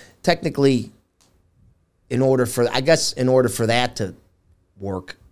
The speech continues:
in order for the state to be happy, you would have to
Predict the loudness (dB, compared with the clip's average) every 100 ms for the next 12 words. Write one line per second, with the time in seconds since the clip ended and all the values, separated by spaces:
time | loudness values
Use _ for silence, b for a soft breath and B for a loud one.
0 | _ _ _ _ -6 -2 -2 -4 -6 0
1 | -2 -2 -8 -8 -8 -10 -10 -8 -6 -2
2 | -2 -4 -10